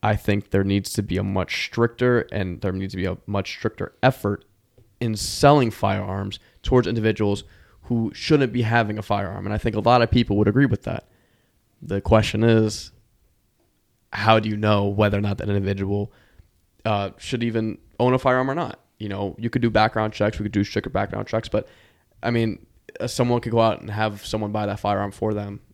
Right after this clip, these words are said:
and they could steal it from somebody. So is there too many guns? Is there not enough guns? It's, it's, it's a, it's a really political topic at this point that I think is used to, to divide the American people even more so. Um,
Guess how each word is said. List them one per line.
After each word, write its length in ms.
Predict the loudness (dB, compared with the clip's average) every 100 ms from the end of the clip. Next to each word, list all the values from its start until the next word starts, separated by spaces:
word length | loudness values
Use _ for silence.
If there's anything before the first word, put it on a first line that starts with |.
| -12
and 120 | -10
they 100 | -10
could 200 | -10 -14 -16 _
steal 280 | -4 -2 -2
it 80 |
from 140 | -4 -12
somebody. 280 | -12 -10 -8
So 200 | -4 -4 -8 -20 -20 -20 -20 -20 _ _ _ _ _ _ 2
is 180 | 4 6
there 100 | 4
too 160 | 6
many 160 | 8 8
guns? 480 | 8 8 8 4 -2
Is 180 | -4
there 140 | -2 -2
not 180 | -2 -2
enough 260 | -2 -2
guns? 480 | -2 -2 -2 -4 -6 -6
It's, 260 | -8 -6
it's, 280 | -6 -4 -6 -8
it's 160 | -8
a, 40 | -10 -12 -10
it's 180 | -6
a 80 | -6 -10 _
really 380 | 2 4 4 2 -2 _
political 360 | 2 2 2
topic 560 | 2 2 4 2 0 -6 _ _ _
at 140 | -4
this 140 | -2 -4
point 280 | -2 -2 0
that 100 | -4
I 60 |
think 200 | -4 -4
is 140 | -6 -4
used 300 | -6 -6 -6
to, 160 | -8 -8 _ -8
to 120 | -6
divide 440 | -4 -2 0 0 0
the 60 |
American 280 | 0 0 -2
people 280 | -4 -2 -2
even 180 | 0 0
more 180 | 0 -2
so. 340 | 2 4 2 -2 _ _ -20 _ _ _ -6
Um, 400 | -2 -2 -2